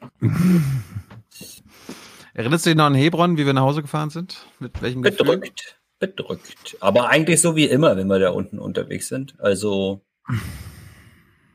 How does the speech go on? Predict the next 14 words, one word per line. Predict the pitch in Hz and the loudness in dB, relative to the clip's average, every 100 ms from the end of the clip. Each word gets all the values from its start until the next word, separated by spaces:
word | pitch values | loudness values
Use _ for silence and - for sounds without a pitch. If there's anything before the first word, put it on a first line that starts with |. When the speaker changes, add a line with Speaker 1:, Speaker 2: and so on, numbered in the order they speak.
| _ _ _ _ - | _ _ _ _ -6
Speaker 2:
das | 113 - - | -4 -4 -4
tut | 147 151 | -2 0
mir | 131 | 2
für | 123 - 113 | 2 2 4
alle | 139 143 | 4 4
Menschen | 120 107 - 110 | 2 0 -2 -2
dort | 95 95 98 - | 0 0 -2 -8
immer | 101 101 95 - | -8 -4 -2 -4
extrem | - - - - 95 92 - _ | -10 -10 -10 -6 -4 -6 -10 _
leid, | - - - - | -12 -12 -12 -14
was | - | -12
da | - | -12
unten | - - | -12 -18
abgeht. | - - - - | -20 -20 -20 -20